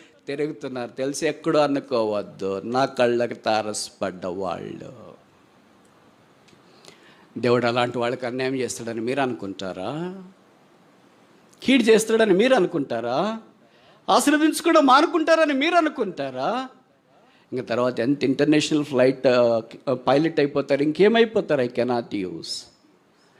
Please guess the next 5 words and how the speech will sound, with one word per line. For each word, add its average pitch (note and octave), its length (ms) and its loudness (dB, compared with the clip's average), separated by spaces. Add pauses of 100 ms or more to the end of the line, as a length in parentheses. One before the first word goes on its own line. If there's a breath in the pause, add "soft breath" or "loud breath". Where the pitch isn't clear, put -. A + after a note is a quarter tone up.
(340 soft breath)
I A2+ 40 -2
cannot A2 280 0
guess. - 720 -6 (1080 soft breath)
నేను G#2+ 200 2
ఊహించుకోలేను. - 1120 -4